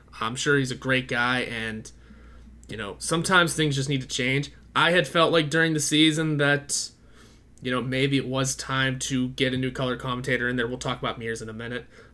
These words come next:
But they kept pushing Colby Armstrong into the position a little bit. I thought he'd be a good, uh, not replacement, but a good next man up for that role. Uh, we'll see where things go from there. But, yeah, Bob Airey, I forgot it, I forgot it had been that long, and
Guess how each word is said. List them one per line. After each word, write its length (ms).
But 280
they 100
kept 300
pushing 260
Colby 300
Armstrong 560
into 160
the 100
position 460
a 20
little 220
bit. 240
I 160
thought 220
he'd 180
be 100
a 60
good, 580
uh, 160
not 180
replacement, 480
but 80
a 60
good 720
next 360
man 260
up 160
for 160
that 220
role. 340
Uh, 160
we'll 140
see 160
where 140
things 240
go 180
from 140
there. 180
But, 320
yeah, 220
Bob 280
Airey, 220
I 40
forgot 300
it, 180
I 80
forgot 260
it 60
had 120
been 200
that 180
long, 380
and 280